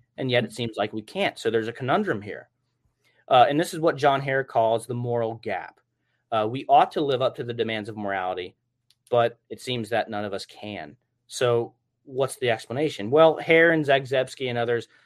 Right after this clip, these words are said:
they offer an elegant solution. They say we, we indeed can live up to the demands of morality. Ought and ought does indeed imply can,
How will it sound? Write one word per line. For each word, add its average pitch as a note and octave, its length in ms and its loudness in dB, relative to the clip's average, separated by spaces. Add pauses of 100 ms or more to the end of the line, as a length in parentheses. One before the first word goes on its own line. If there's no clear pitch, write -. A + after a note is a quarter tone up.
(240)
they F3+ 100 4
offer C#3 220 6
an C3+ 80 -2
elegant A2+ 360 -2
solution. F3 400 -4
They G#2 100 -4
say A#2+ 140 -6
we, B2 340 -8
we C3+ 200 -4
indeed C#3+ 340 -2
can A3 360 4
live B3+ 140 4
up A2+ 160 4
to B2 100 -6
the A2 100 -4
demands G2+ 320 -6
of G#2+ 60 -10
morality. F2 540 -6 (240)
Ought B2+ 260 2
and B2 180 -10 (140)
ought C#3+ 320 4
does D3 240 2
indeed D3+ 360 -4
imply A2 300 -4
can, F2 420 -16